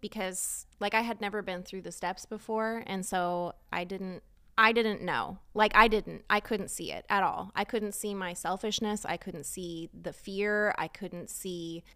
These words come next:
a lot of the delusion that I had because I was so, like, wrapped up in myself, which the, like, the fear really helped with. It, even when I went through all of this stuff with my sponsor in my fifth step, it still took a lot of convincing. And the,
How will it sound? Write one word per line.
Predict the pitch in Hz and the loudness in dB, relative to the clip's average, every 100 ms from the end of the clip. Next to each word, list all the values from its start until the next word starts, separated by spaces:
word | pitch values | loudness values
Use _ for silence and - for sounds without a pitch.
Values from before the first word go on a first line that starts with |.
| - | -4
a | 185 | -2
lot | 180 175 | 0 -2
of | 180 170 | -2 -8
the | 180 | -8
delusion | 165 180 170 175 196 214 214 | -8 -8 -8 -8 -4 -2 0
that | 202 | 0
I | 196 208 | -2 -4
had | 202 208 208 214 220 214 180 | -4 -4 -2 -2 -4 -10 -8
because | 240 220 208 208 | -6 -4 -4 -2
I | 202 185 | 0 0
was | 180 | -2
so, | - - 202 175 175 180 175 | -4 -4 -2 0 0 0 -2
like, | 170 165 | -6 -4
wrapped | 160 143 - | -2 -2 -2
up | 160 151 | -4 -4
in | 160 | -6
myself, | 143 143 - 165 - - - - | -6 -8 -4 -2 -2 -6 -10 -12
which | - 185 - - | -6 -6 -6 -8
the, | 175 - - | -8 -10 -14
like, | 185 - - | -12 -12 -12
the | 185 | -12
fear | - 175 151 | -8 -10 -8
really | 147 156 165 | -8 -6 -6
helped | 175 156 - | -4 -4 -4
with. | 160 - | -6 -2
It, | 202 - - - - - - - | -4 -4 -10 -20 -18 -20 -20 -8
even | 233 277 294 302 | -2 0 2 4
when | 233 | 4
I | 208 | 4
went | 208 175 180 | 2 -2 -4
through | - 214 208 | -4 -4 0
all | - 175 | 2 4
of | 180 | 2
this | 180 180 | 0 -4
stuff | - 170 - | -2 -4 -4
with | 180 | -6
my | 175 170 | -6 -8
sponsor | - 147 175 202 180 | -6 -6 -4 -4 -4
in | 170 | -4
my | 160 151 | -6 -8
fifth | - 156 - | -8 -8 -6
step, | - 202 208 - - - | -2 2 0 -2 -10 -6
it | 185 | -6
still | - - 190 | -4 0 0
took | 185 - 175 | 0 -4 -4
a | 175 | -2
lot | 160 156 | -2 -4
of | 151 | -6
convincing. | - 165 - 175 - 156 120 95 | -8 -8 -6 -8 -6 -6 -8 -8
And | 175 175 170 | -6 -4 -2
the, | 170 165 | -2 -2